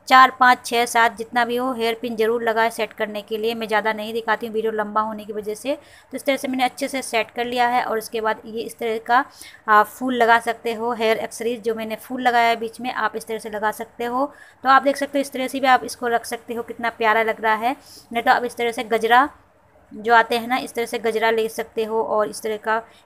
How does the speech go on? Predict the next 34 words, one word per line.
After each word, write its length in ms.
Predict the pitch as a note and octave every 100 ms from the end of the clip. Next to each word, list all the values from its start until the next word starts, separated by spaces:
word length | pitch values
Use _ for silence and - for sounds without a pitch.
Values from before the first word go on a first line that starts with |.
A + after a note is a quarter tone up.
| -
हेयर 140 | A#3
एक्सेसरीज 500 | B3+ A3+ - A#3 A#3+
भी 100 | A3+
ले 140 | A3+ A3+
सकते 300 | A3+ - A#3
हो 100 | A3+
और 140 | A3
सामने 500 | G#3+ G#3 G#3 A3 A#3 - _ -
आप 160 | G#3
हेयर 160 | G#3+ G#3+ -
कर्ली 260 | A3 A#3+
भी 100 | B3+
रख 100 | B3+ -
सकते 280 | B3 -
हो 160 | C4 C#4+
और 360 | - A3 A3 G#3+ _ _ _ _
जैसा 220 | C4 C#4+ C#4
भी 100 | C#4+
आपको 240 | C4 C4+
पसंद 280 | C4+ C4 B3
है 60 | C4
सामने 340 | A#3 A3+ A3+
आप 180 | A3 G#3+
हेयर 200 | A3 G#3
स्टाइल 220 | - A3
रख 160 | G3+ G3+
सकते 320 | G#3+ G#3 A3+
हो। 260 | A3+ B3+ D#4 - _ -
तो 60 | A#3
ये 160 | C4+
है 180 | C4 C4
मेरा 240 | B3 A3 A3
final 580 | B3 B3+ C4 C4+ C4+ C#4 - _ _ G3
जुड़ा 360 | F#3 B3 B3